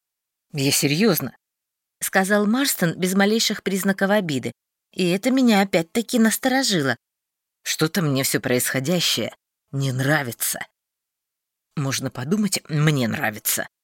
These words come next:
буркнул Дарвальд, отказываясь от неравной борьбы с пригорелой коркой и зашвыривая ее в кусты. Сиди там кто-нибудь и схлопочи он по голове этой коркой, точно заработал бы себе сотрясение мозга.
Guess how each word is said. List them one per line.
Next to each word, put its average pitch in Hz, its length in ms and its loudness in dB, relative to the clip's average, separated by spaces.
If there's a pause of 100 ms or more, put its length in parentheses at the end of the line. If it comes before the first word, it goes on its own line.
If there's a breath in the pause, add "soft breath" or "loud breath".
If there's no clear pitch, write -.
(260)
буркнул 175 460 0
Дарвальд, 196 440 0 (260)
отказываясь 190 680 0
от 175 120 -6
неравной 175 420 2
борьбы 165 320 0
с - 80 -4
пригорелой 160 580 0
коркой 254 400 0 (240)
и 220 60 0
зашвыривая 180 720 2
ее 156 300 -2
в - 100 -10
кусты. - 420 -6 (640)
Сиди 220 400 0
там 170 160 2
кто-нибудь 160 600 0 (160)
и 190 100 -4
схлопочи 226 580 -2
он 214 140 2
по 220 120 0
голове 247 440 0
этой 196 180 2
коркой, 147 500 0 (200)
точно 233 340 0
заработал 196 500 -2
бы 139 100 -6
себе - 220 -2
сотрясение 147 680 -2
мозга. 117 400 -4